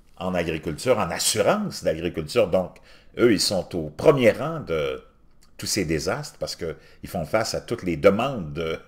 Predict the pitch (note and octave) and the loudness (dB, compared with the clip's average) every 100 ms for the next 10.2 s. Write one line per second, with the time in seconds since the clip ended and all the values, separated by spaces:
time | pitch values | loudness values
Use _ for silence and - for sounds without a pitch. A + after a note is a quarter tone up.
0 | - - - - C#3+ - G#2+ - - - | -6 -6 -6 -12 -14 -14 -20 -18 -20 -20
1 | - - - - - F2 B2 D3 _ _ | -20 -20 -20 -20 -12 -8 -8 -10 _ _
2 | _ _ _ _ _ _ _ - _ - | _ _ _ _ _ _ _ -20 _ -20
3 | C#2+ F2 E2 D2+ D2 F2+ F#2 F2 D#2 - | -4 -2 0 -2 0 6 6 6 -2 -4
4 | F#2 F#2 - _ _ _ _ _ _ _ | -6 -6 -14 _ _ _ _ _ _ _
5 | _ _ - - - _ _ D2+ E2+ A2+ | _ _ -14 -14 -20 _ _ -2 2 2
6 | G3+ G3 B2+ A2+ B2+ F2+ D2+ C#2+ G#2 A2 | 2 4 4 4 4 2 0 0 2 2
7 | G2+ E2 C#2+ G2 F2+ - - - - - | -2 -2 0 -2 -2 -12 -18 -20 -16 -6
8 | F2 C3 F#2+ A#2 F3 F#2 - G#2+ D#2+ C3 | 6 6 6 0 2 2 4 4 4 -2
9 | C#3+ G2+ E2+ B2+ G#2 E2+ B2+ G#2 F2 D2+ | -2 -2 0 2 2 0 2 4 4 2
10 | C3+ | -4